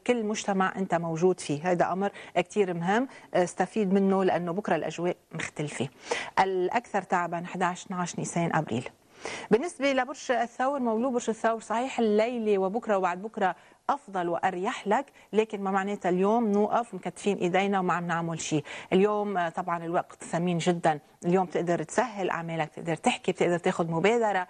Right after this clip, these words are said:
بتقدر على الأقل يكون عندك النية اليوم لتصفية وتحسين الأمور وتسويتها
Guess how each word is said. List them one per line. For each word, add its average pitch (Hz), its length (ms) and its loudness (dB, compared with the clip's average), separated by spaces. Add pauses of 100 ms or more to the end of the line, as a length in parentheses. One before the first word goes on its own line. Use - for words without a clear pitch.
(240)
بتقدر 190 260 0
على 175 220 -2
الأقل 254 480 -2
يكون 202 240 -6
عندك 180 360 -2
النية 208 360 4
اليوم 202 460 2 (240)
لتصفية 196 760 0
وتحسين 208 600 0
الأمور 214 420 2
وتسويتها 208 800 0